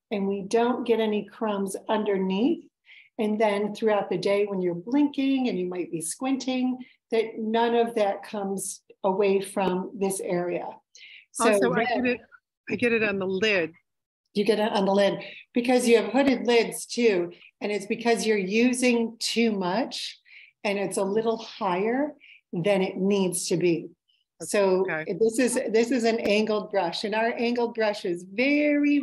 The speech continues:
Speaker 1: very, very thin, and it's thin for a reason so that you get it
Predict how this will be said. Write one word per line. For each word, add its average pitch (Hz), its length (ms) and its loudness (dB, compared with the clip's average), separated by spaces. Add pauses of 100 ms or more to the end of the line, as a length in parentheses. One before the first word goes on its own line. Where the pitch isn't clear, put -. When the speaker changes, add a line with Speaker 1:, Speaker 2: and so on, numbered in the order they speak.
(120)
Speaker 1:
very, 233 560 0 (260)
very 196 640 0 (600)
thin, 190 480 0 (260)
and 190 140 -2
it's 180 180 -4
thin 254 300 2
for 220 100 2
a 190 60 2
reason 208 440 0
so 190 140 -2
that 180 200 2
you 185 100 -2
get 196 260 -2
it 180 140 -2